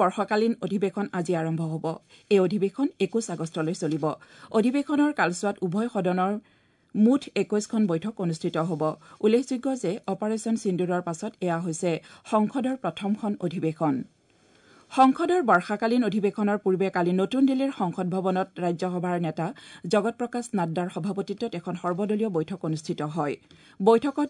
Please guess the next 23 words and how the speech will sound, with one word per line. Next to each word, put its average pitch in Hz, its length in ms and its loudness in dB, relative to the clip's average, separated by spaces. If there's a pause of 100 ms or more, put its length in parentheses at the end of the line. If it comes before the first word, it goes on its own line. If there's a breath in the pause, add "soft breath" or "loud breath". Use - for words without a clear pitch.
বিৰোধী 190 340 4
পক্ষৰ 202 340 -2
সদস্যসকলে 185 680 -2 (420 loud breath)
অপাৰেচন 254 520 0
সিন্দুৰ 185 380 2
সন্দৰ্ভত 180 400 0 (100)
চৰকাৰ 180 360 0 (120)
আৰু 170 200 0
বিশেষকৈ 208 440 0 (340 loud breath)
সদনৰ 240 520 4
নেতা 175 180 -2 (120)
প্ৰধানমন্ত্ৰী 185 600 -2
নৰেন্দ্ৰ 175 340 0
মোদীয়ে 214 240 0 (100)
সদনত 170 360 0 (100)
বিবৃতি 220 480 -2
দিব 156 100 -2 (140)
লাগে 156 280 -2
বুলি 190 160 2 (300 loud breath)
প্ৰস্তাৱ 196 420 -2
আগবঢ়ায়। 151 460 -2 (480 loud breath)
ইয়াৰ 233 260 6
লগতে 302 260 0